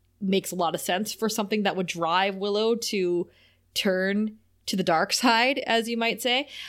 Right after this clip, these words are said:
And I, and I really wanna believe that Willow would have stuck with her sobriety, that she would have had the strength to just, you know, continue avoiding magic for the rest of her life, as long as she had Tara,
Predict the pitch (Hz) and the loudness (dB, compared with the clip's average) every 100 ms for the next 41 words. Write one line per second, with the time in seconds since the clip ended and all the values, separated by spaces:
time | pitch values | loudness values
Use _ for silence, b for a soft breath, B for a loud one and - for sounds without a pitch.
0 | B B - 226 233 240 233 233 240 240 | B B 0 2 4 2 2 4 4 4
1 | 240 226 214 208 196 185 180 175 165 175 | 4 4 4 4 2 2 2 2 2 2
2 | 180 175 175 170 - 165 - 208 170 - | 2 2 0 -2 0 -2 0 -2 -2 -2
3 | 175 139 135 147 147 143 - 190 - 190 | -4 -2 -4 -2 -4 -6 -4 -2 0 2
4 | 180 175 175 - - - 180 160 156 - | 2 0 -2 -6 -10 -2 -2 -2 -6 -6
5 | 156 156 - - 175 156 156 - 190 143 | -6 -6 -10 -6 -4 -4 -6 -4 -4 -4
6 | 139 185 175 175 165 160 156 151 B B | -6 -6 -4 -4 -4 -4 -4 -6 B B
7 | B B B - 185 175 180 185 175 196 | B B B -4 0 2 2 2 0 0
8 | 208 165 - - - 190 160 190 196 254 | 0 -2 -4 -16 -4 -2 2 0 0 -4
9 | - 220 202 165 156 - - - - 175 | -2 0 2 2 -2 -8 -18 -8 -4 -2
10 | 175 175 - 170 - - - | -2 -2 -4 -6 -10 -10 -12